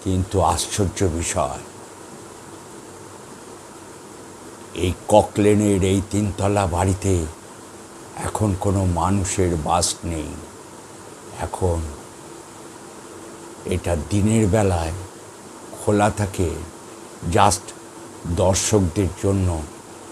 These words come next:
এটা হন্টেড হাউস হিসাবে এখন ন্যাশনাল রেজিস্টারে তোলা আছে। তাই অনেকে দিনের বেলায়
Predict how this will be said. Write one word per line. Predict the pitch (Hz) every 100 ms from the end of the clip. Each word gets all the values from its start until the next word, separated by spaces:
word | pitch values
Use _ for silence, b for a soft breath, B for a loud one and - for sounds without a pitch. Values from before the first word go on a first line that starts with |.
| - - - - - - - -
এটা | 92 92
হন্টেড | - 98 110 104 117 92
হাউস | - 110 113 90
হিসাবে | 104 113 107 90 76 80 - - - - - - -
এখন | 92 - 92 82 - - - - - - - - - - -
ন্যাশনাল | 95 92 95 107 110 104
রেজিস্টারে | 90 95 98 92 - 101 82 76 - - - - - - - -
তোলা | 101 85 76
আছে। | - - - - - - - - - - - - - - - -
তাই | 87 87
অনেকে | 87 101 98 131 104 80 - - - - 87 82
দিনের | 107 117 113
বেলায় | 104 113 98 80